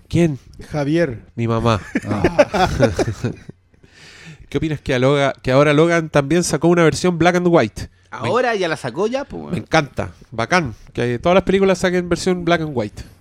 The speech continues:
Speaker 1: incluso Casablanca. El bar fílmico. <laughs> "Los amo, chiquillos", Angel y Tronan. Hermes, ¿cuándo se viene algún comentario de sense eight? Mellafe, espera sentada.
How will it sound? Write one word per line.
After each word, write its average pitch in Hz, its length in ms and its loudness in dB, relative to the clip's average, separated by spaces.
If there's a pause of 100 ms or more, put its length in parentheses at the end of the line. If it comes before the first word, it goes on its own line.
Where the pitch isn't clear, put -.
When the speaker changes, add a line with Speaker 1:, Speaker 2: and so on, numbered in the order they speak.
Speaker 1:
incluso 185 600 0 (100)
Casablanca. 120 680 -6 (1300)
El 123 240 -2
bar 151 220 2
fílmico. 120 680 0 (640)
<laughs> - 680 -20
"Los 120 340 0
amo, 120 300 0
chiquillos", 113 720 -4
Angel 113 340 -6
y 104 40 -4
Tronan. 110 480 -2
Hermes, 135 340 0
¿cuándo 165 240 0
se 165 140 0
viene 160 220 2
algún 156 280 2
comentario 165 560 2
de 170 100 4
sense 135 300 0
eight? 135 220 4 (1600)
Mellafe, 175 760 2 (260)
espera 160 320 2
sentada. 127 600 -2